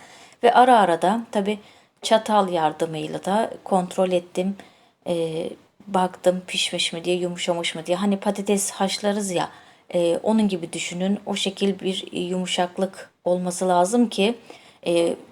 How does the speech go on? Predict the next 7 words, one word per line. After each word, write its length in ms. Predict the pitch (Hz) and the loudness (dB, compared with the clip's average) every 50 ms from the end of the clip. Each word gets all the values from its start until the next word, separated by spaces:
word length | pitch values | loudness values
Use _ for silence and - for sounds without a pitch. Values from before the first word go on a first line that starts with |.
| _ _ _ | _ _ _
sıktığımızda 1120 | - - - - 214 202 - - - 202 190 180 180 175 175 170 170 170 - 180 190 208 208 | -10 -4 0 0 0 0 -2 -4 -2 -2 -2 -2 -2 -4 -4 -6 -6 0 2 2 2 2 0
göreceksiniz 640 | 202 196 180 180 175 180 175 175 - - 165 165 - | -2 -4 -4 -2 0 0 0 0 0 -8 -6 -6 -6
ilerideki 640 | 170 170 170 165 165 165 165 165 - - 160 156 | -6 -4 -2 -2 -2 -2 -4 -8 -4 -4 -4 -2
biraz 300 | 170 160 160 156 156 - | 0 0 0 0 -2 -4
sonra 480 | - - 160 160 165 190 233 262 262 - - - - - - _ | -6 -6 -6 -6 -2 0 0 0 -2 -4 -18 -20 -20 -20 -20 _
sıkarken, 720 | - - - - - 202 180 170 170 - 208 208 220 214 - - - - _ _ _ - - | -10 -8 -8 -4 0 0 0 0 0 2 2 2 2 0 -4 -10 -20 -20 _ _ _ -6 -4
e, 280 | 170 170 160 156 165 | -2 -2 -2 -4 -4